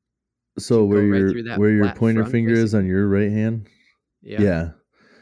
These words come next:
Speaker 1: You'd go right through the nose there.
Speaker 2: Like,
Speaker 1: And
Speaker 2: right
Speaker 1: then
Speaker 2: through
Speaker 1: you,
Speaker 2: the nose,
Speaker 1: y-,
Speaker 2: the flat
Speaker 1: yep.
Speaker 2: nose of this bait.
Speaker 1: Yep, and then you pop the hook tip out, like, right about there. Yeah, right
Speaker 2: Right,
Speaker 1: about
Speaker 2: like,
Speaker 1: there.
Speaker 2: right out
Speaker 1: It
Speaker 2: the back, basically?
Speaker 1: Yep,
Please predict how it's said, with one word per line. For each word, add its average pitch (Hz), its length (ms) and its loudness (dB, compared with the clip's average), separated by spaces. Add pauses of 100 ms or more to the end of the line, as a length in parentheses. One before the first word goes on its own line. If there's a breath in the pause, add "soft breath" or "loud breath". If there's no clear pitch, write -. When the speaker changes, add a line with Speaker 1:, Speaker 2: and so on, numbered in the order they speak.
(140 soft breath)
Speaker 1:
You'd 101 180 0
go 98 140 2
right 95 320 -2
through 98 180 -4
the 90 120 -6
nose 87 360 -6
there. 76 320 -6 (560 soft breath)
Speaker 2:
Like, 90 120 -4
Speaker 1:
And 92 60 -2
Speaker 2:
right 90 160 -2
Speaker 1:
then - 40 -
Speaker 2:
through 85 160 -4
Speaker 1:
you, - 0 -
Speaker 2:
the 107 60 -12
nose, 101 280 -10
Speaker 1:
y-, - 120 -16
Speaker 2:
the 92 80 -20
flat 98 320 -2
Speaker 1:
yep. - 20 -18
Speaker 2:
nose 98 280 -14
of 95 100 -18
this - 360 -20 (200)
bait. 98 200 -2
Speaker 1:
Yep, 90 120 -4
and 92 160 -4
then 95 100 0
you 90 160 -2
pop 92 340 -6
the 85 120 -4
hook 92 520 -6
tip - 340 -4
out, 90 320 -4
like, 85 180 -6
right 104 160 2
about 80 260 -2
there. - 260 -6 (180)
Yeah, 80 240 -6 (300)
right 107 160 2
Speaker 2:
Right, - 20 0
Speaker 1:
about 87 200 -2
Speaker 2:
like, - 20 -12
Speaker 1:
there. 69 160 -4
Speaker 2:
right 107 140 -6
out 101 140 -2
Speaker 1:
It - 0 -
Speaker 2:
the - 80 -16
back, 101 300 -16
basically? 120 480 -16 (240)
Speaker 1:
Yep, 117 220 0